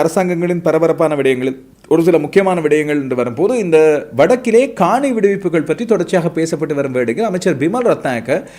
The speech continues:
இந்த காணி விடுவிப்பு தாமதமானது அரசாங்கத்தின் பிழை அல்ல, மாறாக இது அதிகாரிகளின் அசமந்த போக்குத்தான் இந்த தாமதத்துக்கான காரணம் என்று சொல்லி அவர் இங்கே குறிப்பிடுகின்றார். குறிப்பாக இது தாமதம் அடைவதற்கு அவர் கு-, சுட்டிக்காட்டுகின்ற காரணங்களை பொறுத்தவரையில் அரசு அதிகாரிகளின் இழுத்தடிப்பும்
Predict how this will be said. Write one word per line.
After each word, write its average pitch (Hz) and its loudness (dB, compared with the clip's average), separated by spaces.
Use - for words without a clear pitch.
இந்த 180 -2
காணி 226 2
விடுவிப்பு 180 2
தாமதமானது 165 -2
அரசாங்கத்தின் 180 -2
பிழை 147 -2
அல்ல, 147 0
மாறாக 156 2
இது 220 2
அதிகாரிகளின் 190 2
அசமந்த 190 -2
போக்குத்தான் 165 -2
இந்த 214 -2
தாமதத்துக்கான 165 -2
காரணம் 139 -2
என்று 147 -6
சொல்லி 285 -2
அவர் 185 2
இங்கே 160 0
குறிப்பிடுகின்றார். 120 -4
குறிப்பாக 196 2
இது 190 2
தாமதம் 196 0
அடைவதற்கு 160 2
அவர் 160 0
கு-, 160 -6
சுட்டிக்காட்டுகின்ற 165 -2
காரணங்களை 139 -2
பொறுத்தவரையில் 127 -2
அரசு 196 0
அதிகாரிகளின் 160 -2
இழுத்தடிப்பும் 120 -2